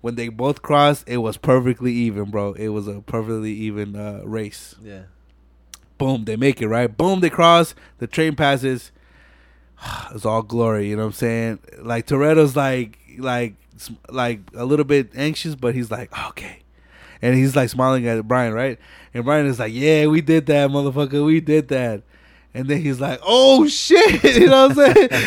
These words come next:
Speaker 2: <laughs>
Speaker 1: Like, you can see his facial expression change. And, uh, and, and, uh, Toretto turns around and he's like, "Oh, fuck." And boom, fucking the Charger hits a fucking truck, bro. Like a big ass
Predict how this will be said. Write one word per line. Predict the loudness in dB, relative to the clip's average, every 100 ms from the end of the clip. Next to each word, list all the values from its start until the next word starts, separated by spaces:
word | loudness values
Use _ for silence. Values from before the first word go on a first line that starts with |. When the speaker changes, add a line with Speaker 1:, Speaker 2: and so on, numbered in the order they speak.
| 0
Speaker 2:
<laughs> |
Speaker 1:
Like, | 6 6
you | 6
can | 4 6
see | 8
his | 8
facial | 6 4 4 4
expression | 2 0 0 0 -4
change. | -2 0 0 -2 -10 _ -20 -20 -20 -20 -4
And, | 2 4
uh, | 4 4 4 0 -2
and, | -6 -6 -4
and, | -4 -4 -2
uh, | -2 -2 -4 -4
Toretto | 0 4 6 6 6 2 0
turns | 4 6 4
around | 2 0 0 0 -2
and | -4 -4
he's | -2
like, | 0 0 -2 -10 -12
"Oh, | -6 -4 0 2 2
fuck." | 0 -2 2 4 6
And | 6 4 6
boom, | 6 8 6 2 0 -2
fucking | 0 0 0
the | -4
Charger | -2 0 2 2
hits | 0 0
a | -2
fucking | -2 -4 -4 -8
truck, | -4 -2 -2
bro. | -4 -6 -4
Like | -6 -8
a |
big | -4 -2 0
ass | 0 -2